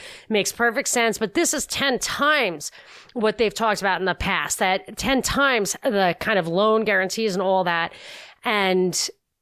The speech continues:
so that's a huge number. Um, and I think corruption, it plays a big part.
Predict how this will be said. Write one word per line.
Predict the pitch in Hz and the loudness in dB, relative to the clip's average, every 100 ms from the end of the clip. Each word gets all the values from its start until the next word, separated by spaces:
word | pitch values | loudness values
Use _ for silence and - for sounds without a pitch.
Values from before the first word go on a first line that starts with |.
| _ _ - | _ _ -10
so | - 269 | 0 2
that's | 240 320 311 | 2 0 0
a | 254 | -2
huge | - 247 262 190 | 0 0 0 0
number. | 208 196 185 175 170 170 | 2 2 2 2 2 0
Um, | - 190 170 170 | 0 0 2 0
and | 190 185 185 | 0 2 2
I | 208 220 | 2 0
think | - 208 | 0 -4
corruption, | - 196 160 202 185 | 0 -2 0 0 0
it | 185 - - | 0 -4 0
plays | 233 202 | 0 0
a | 196 | 0
big | 196 | -2
part. | - 190 170 | 0 0 2